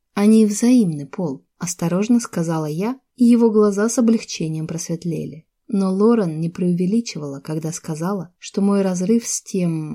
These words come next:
мужчиной. Я на секунду запнулась, испытывая неловкость от сложившейся темы беседы. Был непростым.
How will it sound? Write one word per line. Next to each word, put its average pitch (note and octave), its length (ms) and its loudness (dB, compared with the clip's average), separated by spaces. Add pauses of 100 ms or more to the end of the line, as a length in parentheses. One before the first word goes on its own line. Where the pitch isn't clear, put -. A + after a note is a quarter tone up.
(400)
мужчиной. D#3 760 -8 (500)
Я F3 160 -2
на F3 100 2
секунду F3 420 -2
запнулась, G3+ 680 0 (200)
испытывая A3 560 2
неловкость A3 720 2
от E3+ 120 -10
сложившейся E3+ 720 -6
темы E3 300 -4
беседы. D#3+ 600 -8 (460)
Был G3+ 280 2
непростым. G3+ 880 -4